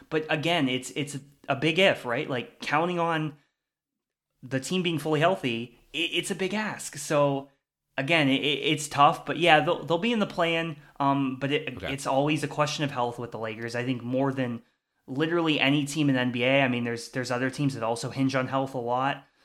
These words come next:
Speaker 1: Um, the Warriors are one of 'em. The Clippers are another one. The Lakers, more than any other team in the N B A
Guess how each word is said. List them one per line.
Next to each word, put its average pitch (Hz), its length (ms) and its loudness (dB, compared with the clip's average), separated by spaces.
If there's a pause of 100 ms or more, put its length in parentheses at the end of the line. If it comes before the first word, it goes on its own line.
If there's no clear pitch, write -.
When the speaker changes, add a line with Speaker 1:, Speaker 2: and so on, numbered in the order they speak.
(100)
Speaker 1:
Um, 117 460 0
the 107 80 -8
Warriors 123 440 0
are 127 60 -2
one 123 220 -2
of 123 120 -2
'em. 123 280 -2
The 117 80 -10
Clippers 123 480 -4
are 123 60 -2
another 120 280 -2
one. 117 240 -4 (300)
The 123 100 -4
Lakers, 147 720 -2
more 151 260 2
than 151 140 0
any 143 260 2
other 131 160 2
team 135 180 -2
in 123 40 0
the 120 60 -2
N 117 80 -2
B 110 100 -6
A 107 240 -6